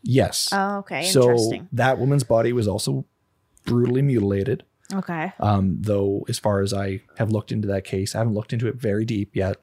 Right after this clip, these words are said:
Speaker 1: but as far as I have looked into, not with the precision of this one,
Speaker 2: Mm-hmm.
Speaker 1: not as clean as this one, but it did have "Fuck you, B D" in the lipstick, and that "B D" assuming to stand for Black Dahlia.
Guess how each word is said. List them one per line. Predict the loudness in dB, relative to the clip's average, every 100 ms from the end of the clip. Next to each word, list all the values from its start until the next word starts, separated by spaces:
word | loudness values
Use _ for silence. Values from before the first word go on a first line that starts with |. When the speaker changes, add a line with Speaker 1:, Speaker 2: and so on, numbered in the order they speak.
| _ _
Speaker 1:
but | -2
as | 2
far | 6 6
as | 6
I | 2
have | 2 2
looked | 0 0
into, | -2 0 0 -2 -2
not | 0 2 0
with | -2
the | -8
precision | -6 -2 0 0 -2
of | -2
this | -4 -4
one, | -4 -4 -4 -4
Speaker 2:
Mm-hmm. | -4 -2 -2 0
Speaker 1:
not | 2 2 -2 _
as | -6 -4
clean | -4 -2 0 0
as | -2
this | -4 -6
one, | -6 -4 -6 -8 _ _ -2
but | 0
it | 0
did | 0 0
have | 0 0 -2 -6 -4
"Fuck | -2 -2 -2
you, | -2 -2 -4
B | -4 -4
D" | -4 -4 -4 -6 -14 _ -6
in | -2
the | -2
lipstick, | -2 -6 -8 -8 -10 -6
and | -2
that | -2 -4
"B | -4 -4
D" | -2 0 -2 -4
assuming | -6 -4 -2 -2
to |
stand | -4 -4 -4 -6
for | -6 -6 -8 _ _ _ _ _ -4
Black | -2 -2
Dahlia. | -4 -4 -8